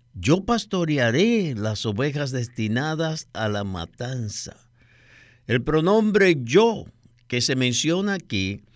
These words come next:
se refiere al Señor Jesús, quien es el propio Jehová,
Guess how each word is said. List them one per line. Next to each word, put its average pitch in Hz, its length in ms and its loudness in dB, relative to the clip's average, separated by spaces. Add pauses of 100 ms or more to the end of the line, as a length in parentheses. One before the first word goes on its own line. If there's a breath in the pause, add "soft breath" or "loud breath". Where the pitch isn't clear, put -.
(320 soft breath)
se 143 200 0
refiere 170 480 2
al 214 100 4
Señor 190 440 2
Jesús, 185 720 -2 (120)
quien 135 260 0
es 175 220 -2
el 147 200 2
propio 208 640 2
Jehová, 160 460 -2